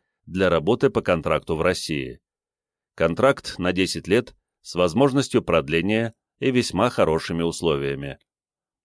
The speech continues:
Если найдет весьма известного специалиста,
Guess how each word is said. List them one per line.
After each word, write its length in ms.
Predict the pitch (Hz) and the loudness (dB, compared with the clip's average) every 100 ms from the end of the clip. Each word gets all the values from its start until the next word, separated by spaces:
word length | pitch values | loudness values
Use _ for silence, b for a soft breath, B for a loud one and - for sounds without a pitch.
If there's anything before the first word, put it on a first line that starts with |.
| _ | _
Если 320 | 92 110 113 | 0 2 4
найдет 380 | 110 107 107 98 | 4 4 4 2
весьма 340 | 95 104 95 | -2 0 0
известного 460 | 82 87 92 95 85 | 2 0 0 0 -2
специалиста, 840 | - 78 80 80 123 - 123 | -4 -4 -2 0 -2 2 0